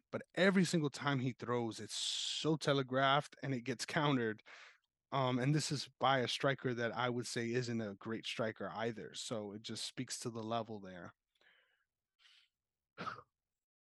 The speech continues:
Round five. We are forty minutes into this <laughs> fight.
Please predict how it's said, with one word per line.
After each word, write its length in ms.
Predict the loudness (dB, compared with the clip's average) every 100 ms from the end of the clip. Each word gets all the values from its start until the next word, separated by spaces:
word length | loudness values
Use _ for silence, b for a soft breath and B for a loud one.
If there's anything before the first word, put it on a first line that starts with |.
| _ 0
Round 300 | 6 8 6
five. 520 | 8 10 12 10 6 -6 -16 _ _ _ _
We 100 | -4
are 80 | -4
forty 440 | -2 4 8 10
minutes 360 | 12 12 10 8
into 220 | 4 4
this 180 | 2 0
<laughs> 100 | 0
fight. 260 | 0 0